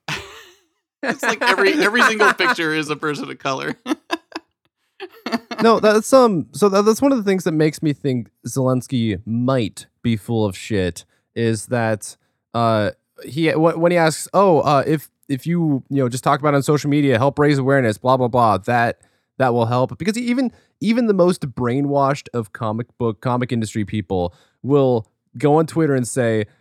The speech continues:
Speaker 3: "Your tweets don't matter. You need to buy my book if you wanna show you actually support me." And Zelensky's not even saying that much.
Speaker 2: <laughs> So this, oh my God. I didn't realize th-,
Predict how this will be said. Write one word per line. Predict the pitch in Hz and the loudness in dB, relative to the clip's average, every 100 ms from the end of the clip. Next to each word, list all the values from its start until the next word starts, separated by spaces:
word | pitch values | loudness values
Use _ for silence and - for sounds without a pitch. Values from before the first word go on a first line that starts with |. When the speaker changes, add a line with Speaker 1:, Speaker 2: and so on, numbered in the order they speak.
| _ _ - | _ _ -2
Speaker 3:
"Your | 143 | 0
tweets | 139 - 175 - | 0 -2 -4 0
don't | 175 143 | 0 2
matter. | 139 139 | 0 2
You | 135 | 2
need | 131 135 | 0 0
to | 120 | 2
buy | 127 | 2
my | 127 123 | 4 0
book | 135 135 135 | 2 0 0
if | |
you | 120 123 | -2 0
wanna | 120 | 0
show | 131 | 0
you | 120 117 | 2 2
actually | 117 117 | 0 -4
support | 104 117 107 | -10 -4 -2
me." | 87 80 85 - _ | -2 -6 -10 -18 _
And | - 127 | -4 -2
Zelensky's | 151 165 170 165 139 | 2 2 2 -2 -2
not | 143 143 151 | 2 2 4
even | 151 143 139 | 4 2 0
saying | - 135 120 110 | 2 2 2 2
that | 107 85 | 0 0
much. | 87 71 - - _ _ _ _ _ _ _ _ _ _ - - | -2 -4 -10 -18 _ _ _ _ _ _ _ _ _ _ -20 -14
Speaker 2:
<laughs> | 185 - - 196 _ _ _ _ _ _ 294 | -16 -14 -12 -14 _ _ _ _ _ _ -20
So | - 359 | -6 -4
this, | 285 262 - - - 320 | -4 -10 -12 -20 -20 -10
oh | 247 | -8
my | 202 165 | -4 -6
God. | 170 175 156 - _ - | -4 -4 -6 -10 _ -2
I | 190 | -2
didn't | 220 202 | -2 -4
realize | 180 170 139 139 | -4 -2 -4 -8
th-, | 165 180 | -18 -20